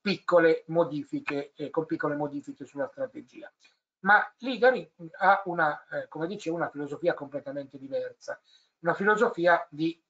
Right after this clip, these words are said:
approccio diverso. Siccome nei webinar precedenti abbiamo fatto vedere le strategie con l'incrocio dei due,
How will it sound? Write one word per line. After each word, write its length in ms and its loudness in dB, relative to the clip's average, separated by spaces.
approccio 600 2
diverso. 500 -12
Siccome 380 -2
nei 280 0
webinar 400 2
precedenti 760 -6
abbiamo 300 6
fatto 280 2
vedere 500 0
le 100 -10
strategie 840 -2
con 220 4
l'incrocio 1000 2
dei 240 -4
due, 480 4